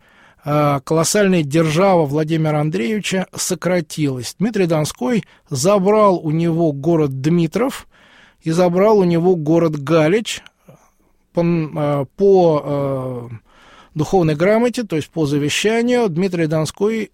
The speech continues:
передал эти города своим сыновьям. Но понимаете, какая вещь? Проблема здесь далеко не только в сокращении владений Владимира Андреевича.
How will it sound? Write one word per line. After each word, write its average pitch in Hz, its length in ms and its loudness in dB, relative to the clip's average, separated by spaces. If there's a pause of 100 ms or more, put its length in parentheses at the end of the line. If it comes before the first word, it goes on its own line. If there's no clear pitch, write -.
(120)
передал 180 800 2
эти 170 220 -4
города 160 720 0
своим 151 480 -2
сыновьям. 151 680 -2 (460)
Но 139 80 -10
понимаете, 233 320 2
какая 208 340 0
вещь? 156 460 -2
Проблема 208 500 0
здесь 202 280 -2
далеко 185 320 -2
не 208 160 2
только 208 640 0
в 160 560 2 (380)
сокращении 196 800 2
владений 175 680 0
Владимира 160 540 0
Андреевича. 127 800 -4